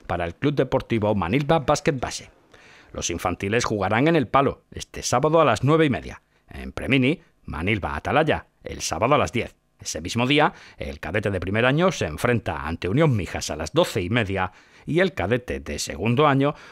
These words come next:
jugará ante el San Pedro a las seis. Para el domingo, este mismo equipo se enfrenta ante el Cab Estepona a la una y media y a las diez de la mañana, y en categoría minibásquet, Club Baloncesto Algazara, Manilva Basket Base. Y finalmente, en Liga Educativa, tenemos enfrentamientos en categorías Premini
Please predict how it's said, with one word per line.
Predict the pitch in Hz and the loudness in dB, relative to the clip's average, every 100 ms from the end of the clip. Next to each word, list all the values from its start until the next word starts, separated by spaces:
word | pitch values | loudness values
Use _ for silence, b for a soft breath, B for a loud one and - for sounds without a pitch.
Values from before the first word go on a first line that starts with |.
| B | B
jugará | 170 143 110 123 | 0 2 4 4
ante | 127 170 | 4 0
el | 180 | 0
San | 90 85 | -2 -2
Pedro | 98 95 95 98 | -2 0 -2 0
a | 107 | 2
las | 98 | 2
seis. | - 92 - - _ _ B B B - | 0 -4 -6 -12 _ _ B B B -8
Para | 87 | -2
el | 107 | 2
domingo, | 123 156 165 180 | 2 2 2 2
este | - | 0
mismo | 85 85 120 | -6 0 0
equipo | - 160 180 196 | 2 0 2 2
se | - | 2
enfrenta | 110 98 - 123 120 170 180 | 0 0 0 0 2 2 2
ante | 120 95 | 2 -2
el | 90 | 0
Cab | 123 185 | 2 2
Estepona | - 113 - 190 117 | 2 -2 2 2 2
a | 87 | 0
la | 82 | 0
una | 117 147 | 2 4
y | |
media | 156 139 139 160 B B B B | 2 2 0 -2 B B B B
y | - | -10
a | 65 | -8
las | - | -4
diez | 135 123 | 0 2
de | 117 | 4
la | 185 | 4
mañana, | 127 113 110 107 - - | 4 4 2 0 -2 -12
y | 85 | -10
en | |
categoría | 87 71 - 110 139 | -8 -8 -4 0 2
minibásquet, | 143 190 135 135 - 131 - | 4 4 4 2 0 -2 -2
Club | - 202 | 0 4
Baloncesto | 208 165 151 151 - | 4 4 2 0 2
Algazara, | 147 143 123 110 110 b | 2 2 2 2 0 b
Manilva | - 73 107 160 175 180 | -10 -4 -2 0 2 0
Basket | 80 - 82 | -2 -6 -4
Base. | 101 127 98 - _ B B B | -2 -2 -2 -12 _ B B B
Y | |
finalmente, | - - 69 101 131 139 | -14 -10 -4 0 2 2
en | 160 101 | 2 2
Liga | 107 117 | 0 2
Educativa, | 127 156 156 156 170 | 2 2 2 2 0
tenemos | 160 80 180 - | -2 -8 -8 -8
enfrentamientos | - - 160 175 175 165 156 165 160 - | -8 -2 -2 0 0 -2 0 0 0 -2
en | - | -6
categorías | - - 98 120 101 - - | -6 -6 -2 0 0 -2 -8
Premini | - 120 147 92 | -2 0 0 -2